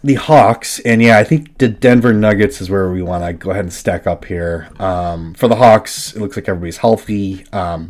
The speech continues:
possibly DeAndre Hunter could be out, uh, which doesn't really move the needle for anybody with me. You probably get some more Saddiq Bey if he does pl-, doesn't play, some more Bojan, Bo-, or, sorry, Bogdan Bogdanovich. But Bogdan's sixty-eight hundred now, um,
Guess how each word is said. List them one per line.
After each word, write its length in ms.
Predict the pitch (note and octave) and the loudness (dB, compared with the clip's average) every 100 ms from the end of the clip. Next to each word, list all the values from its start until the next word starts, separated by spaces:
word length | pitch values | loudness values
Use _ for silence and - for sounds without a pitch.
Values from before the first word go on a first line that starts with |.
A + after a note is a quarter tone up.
| - | -8
possibly 480 | A2+ G#2 - F#2+ F#2 | -4 -4 -6 -8 -8
DeAndre 380 | F2+ E2+ D2+ - | -6 -8 -10 -12
Hunter 500 | F#2 F2 F#2 F2+ - - - - - _ _ _ | -12 -10 -8 -8 -10 -20 -20 -20 -20 _ _ _
could 220 | - F2 | -6 -6
be 120 | F2+ | -6
out, 380 | D#2+ F2 F2 - - | -8 -6 -8 -10 -14
uh, 280 | G2 F2 E2 | -10 -8 -8
which 260 | E2+ - | -10 -10
doesn't 320 | - E2+ F2 - | -6 -6 -8 -16
really 220 | F#2+ F#2+ F#2 | -8 -6 -6
move 180 | F#2 | -8
the 80 | F2 | -8
needle 220 | F2 F2 | -10 -8
for 160 | F2 F#2+ | -8 -8
anybody 240 | F2+ D#2+ | -8 -8
with 180 | E2+ E2+ | -10 -10
me. 120 | F#2 | -8
You 60 | F2+ | -8
probably 220 | F2+ F#2 | -8 -8
get 160 | E2+ - | -8 -12
some 140 | - | -12
more 100 | F2 | -12
Saddiq 340 | - - E2 - | -10 -14 -14 -8
Bey 440 | F2+ F2 F2 F2 _ _ _ _ _ | -4 -2 -2 -6 _ _ _ _ _
if 160 | G2+ F2+ | -14 -10
he 100 | F#2+ | -10
does 180 | F2+ - | -10 -12
pl-, 180 | - | -12
doesn't 260 | G2 F#2 D#2 | -10 -12 -12
play, 320 | - F2 E2+ | -10 -10 -10
some 180 | - F#2 | -10 -10
more 100 | F2 | -8
Bojan, 440 | E2 F2 F2+ E2+ | -8 -8 -8 -8
Bo-, 280 | E2 E2 - | -10 -12 -8
or, 200 | F2+ D#2+ | -6 -6
sorry, 200 | - G#2 - - | -8 -8 -8 -2
Bogdan 480 | G2+ G2+ F#2 E2 | 2 2 -2 -8
Bogdanovich. 640 | E2 F2 E2+ D#2 D#2+ - - _ - _ - - - _ - | -8 -8 -8 -10 -12 -14 -16 _ -20 _ -20 -18 -18 _ -8
But 180 | G#2+ G#2+ | -2 6
Bogdan's 720 | D3 D#3+ D#3 C#3 - - - | 6 8 6 4 2 -10 -10
sixty-eight 320 | C3+ A#2+ G2+ | -4 -2 0
hundred 320 | B2 A2 G#2+ | 0 2 2
now, 540 | A2 G#2+ G2+ G2+ G#2 - | 4 4 2 -2 -8 -10
um, 600 | G2+ F#2+ F2+ F2 E2+ | -6 -4 -6 -8 -12